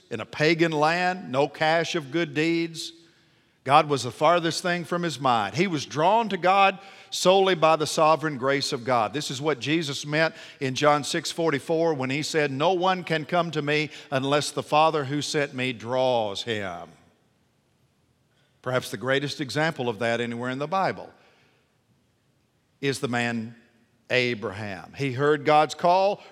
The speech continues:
responded to it with faith, and on that basis alone, God credited him with the necessary righteousness to stand forever in the presence of a holy God. Is everybody with me? Amen?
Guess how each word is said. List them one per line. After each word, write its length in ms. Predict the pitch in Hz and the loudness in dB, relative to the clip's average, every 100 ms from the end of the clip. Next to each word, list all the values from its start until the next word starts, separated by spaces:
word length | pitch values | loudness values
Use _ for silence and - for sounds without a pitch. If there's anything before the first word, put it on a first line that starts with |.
| - | -10
responded 680 | 110 - - 156 160 160 - | -8 -4 2 4 4 0 -2
to 160 | 170 | -2
it 80 | 160 | 0
with 180 | 160 - | -2 0
faith, 340 | 165 165 160 | 0 0 0
and 80 | 110 | -2
on 260 | 120 165 165 | 0 0 4
that 260 | 175 165 | 2 2
basis 440 | 143 180 170 165 - | 0 0 -2 -4 -2
alone, 500 | 127 139 160 165 160 - - - | 0 2 0 0 -6 -14 -20 -16
God 600 | 104 135 143 147 147 143 - | 0 2 4 4 0 -4 -10
credited 680 | - 143 143 135 139 - - | 0 2 2 0 -2 -2 -12
him 460 | 143 139 139 139 131 - | -4 0 0 -4 -12 -12
with 200 | 127 117 | -8 -8
the 100 | 127 | -8
necessary 800 | 110 110 143 - 156 - 160 165 165 | -6 -4 -4 -4 -4 -2 0 0 0
righteousness 920 | 139 127 120 127 - 117 113 110 - - - _ | 0 0 -2 -8 -8 -6 -6 -6 -10 -16 -20 _
to 100 | - | -12
stand 560 | 104 - 123 120 123 120 | -10 -6 -4 -2 -4 -6
forever 680 | - 131 123 117 101 98 - - _ _ | -6 -4 -2 -2 -2 -8 -10 -20 _ _
in 160 | 117 117 | -8 -6
the 100 | 113 | -8
presence 600 | - 123 110 107 107 - | -6 -4 -2 -4 -10 -10
of 220 | - 110 | -8 -6
a 80 | 104 | -6
holy 520 | 107 113 104 95 87 - _ | -6 -6 -6 -8 -10 -16 _
God. 420 | 117 104 85 85 - _ _ | -4 -4 -4 -12 -20 _ _
Is 40 | 135 | -2
everybody 260 | 139 147 | 2 2
with 200 | 147 175 | 4 2
me? 180 | 190 208 | 2 0
Amen? 520 | 131 139 143 170 220 | 0 2 4 2 2